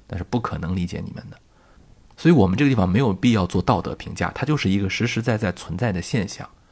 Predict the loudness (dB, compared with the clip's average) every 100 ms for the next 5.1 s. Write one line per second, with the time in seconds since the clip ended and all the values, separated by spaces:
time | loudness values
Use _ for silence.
0 | _ 2 2 4 4 6 6 4 2 2
1 | 4 2 2 -4 2 4 4 4 2 2
2 | 2 0 2 0 2 0 0 -2 -2 -2
3 | -4 -6 -10 -6 2 4 4 2 0 -8
4 | -8 0 2 2 0 -2 -2 -6 -4 -4
5 | -6